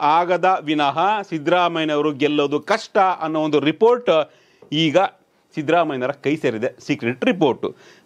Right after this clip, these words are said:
So ಹೀಗಾಗಿ ಸಿದ್ದರಾಮಯ್ಯನವರಿಗೆ ಒಂದು ರೀತಿ ಆತಂಕ ಶುರುವಾಗ್ತಾ ಇದೆ. ಹಿಂಗಾಗ್ಬಿಟ್ರೆ ಹೇಗೆ? So ಕೋಲಾರದಲ್ಲಿ ಏನೋ ಸೋತ್ ಬಿಟ್ರೆ ಹೇಗಪ್ಪ ಅನ್ನೋ ಲೆಕ್ಕಾಚಾರ ಕೂಡ ಈಗ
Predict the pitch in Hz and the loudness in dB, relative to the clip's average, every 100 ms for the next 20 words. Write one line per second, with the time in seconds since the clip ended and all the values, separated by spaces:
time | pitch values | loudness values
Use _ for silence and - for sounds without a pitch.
0 | - 190 190 202 196 202 190 233 208 190 | 2 2 4 2 0 -2 2 2 2 0
1 | 208 190 175 175 175 151 131 101 101 _ | 2 2 0 2 2 2 0 -4 -8 _
2 | _ _ - 175 226 226 196 202 - 175 | _ _ 0 2 2 2 0 0 0 2
3 | 175 170 - 147 139 135 117 110 - 185 | 2 0 -2 -2 2 2 0 -2 -8 -6
4 | 202 190 180 175 165 135 143 143 131 151 | 2 2 2 -2 0 2 0 0 2 2
5 | 117 - _ _ - 147 135 170 196 202 | 0 -4 _ _ 0 0 2 0 4 4
6 | 190 180 180 175 165 180 165 165 156 165 | 4 2 2 0 0 -2 0 0 2 2
7 | 165 151 175 185 - _ _ _ 127 143 | 0 0 0 0 -4 _ _ _ -2 0
8 | 143 127 120 175 175 170 151 127 131 160 | 0 -2 0 0 0 0 -2 -2 -2 -2
9 | 180 - 123 | -4 -6 -4